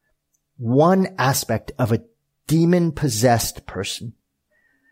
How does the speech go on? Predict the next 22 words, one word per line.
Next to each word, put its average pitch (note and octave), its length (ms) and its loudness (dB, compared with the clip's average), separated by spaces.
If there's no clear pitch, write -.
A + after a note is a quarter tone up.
Another B3 260 4
one B3+ 160 4
is D#3 160 2
physical A3+ 720 0
ailments. C3 680 -4
Know E3+ 280 2
this, D3+ 320 0
not D#3 400 0
all D3+ 500 2
illnesses B2+ 580 2
and G#2+ 100 -4
sicknesses A2 720 -2
are A2+ 120 0
due C3 180 2
to C3+ 100 4
demon C3 320 2
possession. - 500 -12
But F#3 140 4
it F#3 120 0
would F#3 200 4
be G3 280 2
unwise G3 1000 2